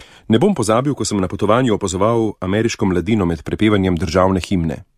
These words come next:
Bilo jih je nekaj sto na koncertu, ki je na začetku poskrbel tudi za dvig zastave. Vstali so, v popolni tišini,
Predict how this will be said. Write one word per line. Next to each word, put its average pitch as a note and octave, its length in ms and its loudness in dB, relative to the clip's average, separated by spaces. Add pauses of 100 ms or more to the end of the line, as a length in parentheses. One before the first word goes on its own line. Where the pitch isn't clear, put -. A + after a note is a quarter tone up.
(340)
Bilo B2+ 260 2
jih A#2 140 -2
je F#2+ 200 2
nekaj G2+ 280 0
sto C#3 380 0
na E2+ 120 -4
koncertu, A2+ 640 0 (340)
ki - 120 0
je F#2 60 4
na F2+ 80 2
začetku G2 440 0
poskrbel G2 560 0
tudi F#2+ 260 -4
za F2 200 2
dvig F2+ 320 -2
zastave. F2 540 -2 (760)
Vstali F#2 360 2
so, A#2 220 0 (600)
v G2 100 0
popolni F#2+ 400 0
tišini, F#2+ 480 -4